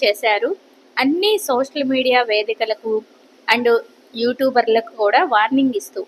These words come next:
అదేంటంటే, "మా సినిమాకు సంబంధించి ఏ వీడియో క్లిప్ అయినా సరే, ఏ చిన్న విషయమైనా సరే బయటకు లీక్ అయినా మెగా వన్ ఫిఫ్టీ సెవెన్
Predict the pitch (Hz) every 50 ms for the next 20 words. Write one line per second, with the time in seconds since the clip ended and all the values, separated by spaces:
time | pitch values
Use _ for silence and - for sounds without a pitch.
0 | - - 208 202 220 226 233 254 254 254 247 254 247 320 392 494 - _ _ _
1 | _ _ _ _ _ _ _ - _ _ _ _ _ _ _ _ _ _ _ _
2 | _ _ _ _ - 277 302 320 330 320 - 311 277 262 285 311 349 370 370 381
3 | 370 - 330 294 269 285 285 269 254 220 - - - 269 285 403 427 - - _
4 | _ _ _ _ _ _ - 262 294 311 330 349 349 339 330 330 330 349 349 339
5 | - - 254 - _ - 285 294 285 277 285 302 294 - 208 190 196 208 214 226
6 | - - - _ _ _ _ _ _ - 262 311 339 349 339 - - 302 277 285
7 | 302 311 330 339 349 311 - _ _ - - 247 262 262 - - 320 302 302 302
8 | 294 285 294 294 294 - 240 208 208 226 302 262 - 214 220 254 - 349 - 359
9 | 311 269 233 233 269 - - 240 196 180 180 - 175 202 240 427 - - _ _
10 | _ _ _ _ _ _ _ - 233 - _ _ - 254 254 247 254 320 349 339
11 | 320 320 320 320 311 330 320 - _ - 302 302 285 - 294 285 269 285 285